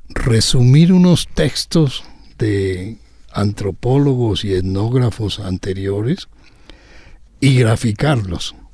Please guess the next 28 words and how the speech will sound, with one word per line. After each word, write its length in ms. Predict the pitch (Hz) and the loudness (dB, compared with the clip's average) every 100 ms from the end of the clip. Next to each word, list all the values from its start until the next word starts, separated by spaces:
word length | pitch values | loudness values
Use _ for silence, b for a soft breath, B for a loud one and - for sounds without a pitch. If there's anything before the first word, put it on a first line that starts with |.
| _ - | _ -10
Yo, 160 | 101 | -8
yo 200 | 95 101 | -4 -4
grafico 580 | 107 113 101 135 117 117 | -2 -2 -2 -2 0 -2
los 220 | 110 87 | -2 -2
mitos, 600 | 95 107 110 - 101 95 101 | 0 2 0 -2 -4 -4 -6
grafico 580 | 92 90 - 113 - | -6 -6 -6 -6 -4
los 180 | 107 92 | -4 -4
territorios, 1040 | - - - 85 - 117 120 107 101 95 - B B B B | -6 -6 -6 -10 -6 -4 -2 -2 -4 -6 -10 B B B B
hago 600 | - 95 98 104 98 85 - - | -8 -6 -2 0 0 -4 -8 -4
planos 480 | - 107 107 104 | 0 2 2 0
de 140 | 98 92 | -2 -4
los 200 | 85 - | -4 -4
templos, 640 | 107 113 120 110 98 85 | 0 2 2 0 -4 -4
de 100 | 90 | -6
las 240 | 87 87 | -6 -8
casas, 640 | - 104 107 - 104 - - b b b b b b - | -6 -4 -4 -4 -6 -8 -12 b b b b b b -6
tratando 720 | 104 98 - 110 127 135 147 | -2 -2 2 4 6 6 4
de, 480 | 127 143 147 156 165 b b b - - - | 4 4 6 4 0 b b b -20 -20 -8
de 140 | 110 101 | -6 -4
concretar 920 | - 113 101 110 107 101 131 156 160 | 2 2 2 2 0 0 2 4 4
y 180 | 165 143 | 4 2
ojalá 760 | 123 107 - 113 131 127 165 | 0 -2 -4 -6 -4 0 2
lograr 560 | 180 165 139 147 147 151 | 4 4 2 2 4 4
una 240 | 147 147 | 4 6
dimensión 640 | 139 120 107 98 123 123 123 | 6 4 2 0 0 2 2
poética 760 | - 139 135 156 - 104 98 | 0 0 0 -2 -4 -6 -4
en 100 | 98 | -2
esos, 400 | 104 98 127 107 | -2 -2 -2 -4